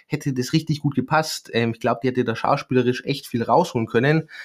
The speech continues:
hat aber halt leider sehr wenig Möglichkeiten dazu bekommen. Ähm, allein, wenn man ihre Augen gefilmt hat, was man eben tatsächlich, ähm, hervorragend damit gearbeitet hat,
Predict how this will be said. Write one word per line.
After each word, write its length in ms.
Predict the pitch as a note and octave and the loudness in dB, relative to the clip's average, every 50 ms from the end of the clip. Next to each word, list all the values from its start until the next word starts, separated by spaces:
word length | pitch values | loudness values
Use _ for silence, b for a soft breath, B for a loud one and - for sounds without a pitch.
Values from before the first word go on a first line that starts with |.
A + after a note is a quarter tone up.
| B B B | B B B
hat 280 | B - B2+ B2+ - - | B -2 -2 -2 -2 0
aber 280 | - B2 B2+ C3 B2+ C3+ | 0 2 2 2 2 0
halt 100 | B2 A#2 | -2 0
leider 420 | A2 G#2 G#2+ B2+ C3+ C#3 C#3+ C#3 | 2 0 2 2 2 2 2 0
sehr 280 | C3 - - A#2 A#2 A#2+ | 0 0 -2 -2 0 0
wenig 260 | B2+ C3 C3 B2+ - | -2 -2 -2 -2 0
Möglichkeiten 600 | B2+ C#3 E3+ E3 F3 D#3+ - - - G2+ - A2 | 2 2 2 2 0 -4 -4 -2 -6 -4 -4 -6
dazu 200 | G2+ - - A#2 | -10 -8 -8 -6
bekommen. 640 | G#2+ G2+ - - G#2+ G#2 G#2 G2+ G2 G2 G2 F#2+ _ - _ | -6 -6 -2 -2 -2 0 0 0 -2 -2 -4 -8 _ -18 _
Ähm, 320 | - G#2 G#2+ A2 G#2+ A2 F#2+ | -6 -4 -2 -2 -2 -2 -2
allein, 400 | - G#2+ G#2+ A2 A#2 C3 C#3+ C#3 | -2 0 2 2 2 2 2 0
wenn 140 | A#2+ A2+ A2+ | -2 -4 -4
man 100 | A#2+ - | -6 -6
ihre 240 | A2+ A2 G#2+ - - | -6 -8 -6 0 4
Augen 240 | A#2+ C#3 E3 E3 C#3+ | 4 6 6 4 4
gefilmt 300 | A#2 - A2+ G#2+ G2+ G#2 | 2 0 -4 -4 -4 -6
hat, 80 | F#2+ | -10
was 140 | F2+ G2 - | -10 -10 -10
man 100 | G#2+ G#2 | -8 -8
eben 100 | G#2+ G#2 | -8 -10
tatsächlich, 600 | _ - G2+ - A#2 A2+ - A2+ G#2+ G#2+ - - _ | _ -14 -6 -4 -4 -4 -2 -6 -6 -6 -8 -10 _
ähm, 320 | G#2+ G#2+ G#2+ G#2+ G#2+ G#2 G#2 | -4 -2 -2 -2 -4 -8 -8
hervorragend 520 | - G2+ - - - C3+ C#3 C3+ C3 A2+ | -12 -14 -8 0 2 2 4 2 0 0
damit 220 | A2 A#2 A2+ - - | -2 -4 -4 -2 2
gearbeitet 440 | - B2 C#3+ D3+ D3 - G3+ - - | 2 4 4 4 2 -2 -4 -2 -2
hat, 220 | C#3 D3 - - | -2 -2 -2 -8